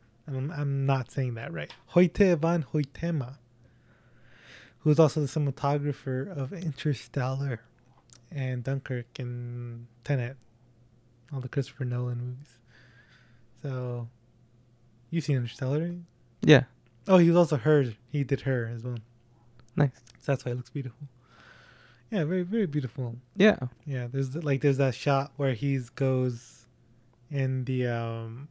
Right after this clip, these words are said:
Speaker 1: he's in prison, and then he just sort of, like, takes a knee, right? And it's, like, darkness. And you're like, "Mwah, work of art."
Speaker 2: Yeah.
Speaker 1: Yeah. Anything else?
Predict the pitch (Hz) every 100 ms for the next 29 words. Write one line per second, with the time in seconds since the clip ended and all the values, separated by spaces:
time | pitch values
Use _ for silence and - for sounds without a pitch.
0 | _ 139 127 117 139 127 135 139 - _
1 | _ _ _ - 127 123 113 - 123 120
2 | 113 - 127 127 120 123 127 131 135 147
3 | _ _ 139 127 - 135 - _ 123 113
4 | 135 120 - - - _ _ _ _ _
5 | _ - _ _ - 127 113 110 110 127
6 | 120 110 - - - 143 - - 131 127
7 | - _ _ - - - - 123 127 139
8 | 147 160 165 165 190 - -